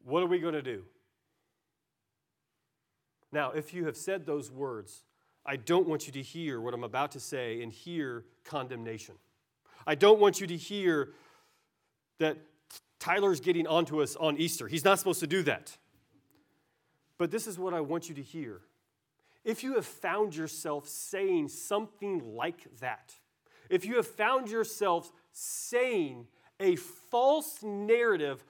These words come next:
of what the world is truly like, your theology of the resurrection isn't big enough. Your theology of the resurrection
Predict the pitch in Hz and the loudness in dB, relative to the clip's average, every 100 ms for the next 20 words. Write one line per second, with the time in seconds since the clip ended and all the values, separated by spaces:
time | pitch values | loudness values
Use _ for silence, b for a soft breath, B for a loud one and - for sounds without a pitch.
0 | b - 151 170 208 - 160 139 147 175 | b -2 2 2 2 -2 -8 -8 -2 4
1 | 247 269 269 247 180 - - - - 269 | 6 6 4 2 -2 -2 -4 -8 -6 -4
2 | 262 254 226 233 214 202 208 185 - - | -2 -2 -4 -4 0 4 6 4 -2 -16
3 | _ _ _ _ _ _ _ _ _ _ | _ _ _ _ _ _ _ _ _ _
4 | _ _ _ _ _ _ 180 175 180 180 | _ _ _ _ _ _ -4 -4 -4 0
5 | 170 202 220 170 196 147 151 165 160 156 | 2 2 0 0 -4 -2 -2 0 -2 -2
6 | 131 160 - 151 131 - _ - 160 151 | 0 -2 -2 -6 -8 -12 _ -4 -4 -6
7 | - - _ _ 139 120 110 98 - - | -12 -20 _ _ -10 -8 -12 -14 -18 -20
8 | - _ _ _ _ _ _ _ _ _ | -20 _ _ _ _ _ _ _ _ _
9 | _ _ b b 170 196 - 190 208 226 | _ _ b b 2 2 2 8 8 10
10 | 233 214 240 - _ _ _ _ 175 170 | 6 0 -8 -12 _ _ _ _ 0 2
11 | 160 214 180 180 185 - 160 | 4 4 4 0 -2 -4 -8